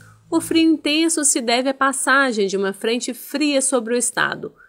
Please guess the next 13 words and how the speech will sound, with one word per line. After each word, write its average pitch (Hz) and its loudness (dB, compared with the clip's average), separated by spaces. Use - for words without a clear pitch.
No 185 -6
fim 196 0
de 196 -2
semana, 247 2
a 240 -2
temperatura 196 -2
pode 220 -2
subir 254 -2
um 339 0
pouco, 247 0
mas 277 0
continua 285 -2
frio. 165 -2